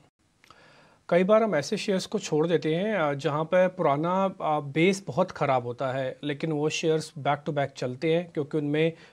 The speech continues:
नई ऊर्जा और नई corporate governance आती है। उसका सबसे best example है एससीसी।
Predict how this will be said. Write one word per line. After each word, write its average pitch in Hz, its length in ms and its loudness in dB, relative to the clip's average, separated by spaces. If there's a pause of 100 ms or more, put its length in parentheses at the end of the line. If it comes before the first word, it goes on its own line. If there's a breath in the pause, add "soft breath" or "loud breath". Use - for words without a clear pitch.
(140 soft breath)
नई 147 320 0
ऊर्जा 147 400 2
और 175 80 4
नई 143 200 0
corporate 143 440 -2
governance 135 440 -4
आती 127 200 -6
है। 131 60 -6
उसका 127 240 -6
सबसे 180 300 -6
best 143 400 -4
example 135 480 -4
है 170 180 0 (380 soft breath)
एससीसी। 143 640 -6